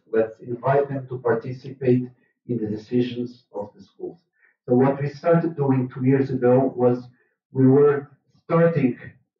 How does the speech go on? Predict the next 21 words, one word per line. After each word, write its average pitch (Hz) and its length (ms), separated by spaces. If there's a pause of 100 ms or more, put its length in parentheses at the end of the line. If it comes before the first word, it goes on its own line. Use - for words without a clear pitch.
(100)
to 131 80
introduce 131 520
changes 123 520 (600)
in 123 180
the 113 360
legal 160 340
system 123 480 (260)
for 123 140
schools 131 380
in 120 100
Portugal, 127 640 (440)
and 143 380 (320)
we 135 140
had 165 140
a 165 100
tradition 147 540
of 139 200
listening 131 460
to 117 300 (480)
the 98 100
academia, 131 680